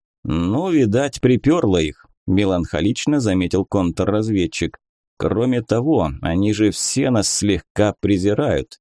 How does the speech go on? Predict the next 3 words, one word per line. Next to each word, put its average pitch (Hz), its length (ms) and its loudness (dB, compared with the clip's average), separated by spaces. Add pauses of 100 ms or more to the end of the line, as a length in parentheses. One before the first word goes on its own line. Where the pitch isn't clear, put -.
считают 120 800 0
дубоголовыми 110 880 4
солдафонами, 95 1040 2